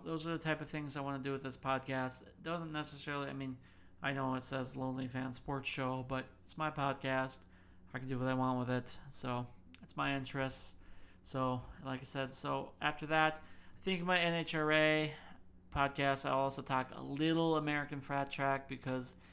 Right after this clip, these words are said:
the American Flat Track series starts this coming weekend as well. So either way, the N H R A starts,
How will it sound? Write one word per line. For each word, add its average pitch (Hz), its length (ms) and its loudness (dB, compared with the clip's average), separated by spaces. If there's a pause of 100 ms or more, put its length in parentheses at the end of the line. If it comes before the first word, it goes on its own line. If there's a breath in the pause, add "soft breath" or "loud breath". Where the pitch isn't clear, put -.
(340 loud breath)
the 143 120 2
American 143 460 2
Flat 143 300 0
Track 143 260 -2
series 131 640 -2 (220)
starts - 840 0 (280)
this 131 480 -4 (200)
coming 135 300 -2
weekend 127 320 -4
as 127 180 -8
well. 127 300 2
So 127 300 0 (800)
either 196 240 2
way, 202 260 4 (540 loud breath)
the 151 80 4
N 165 100 2
H 180 180 2
R 180 120 6
A 180 80 4
starts, 185 580 2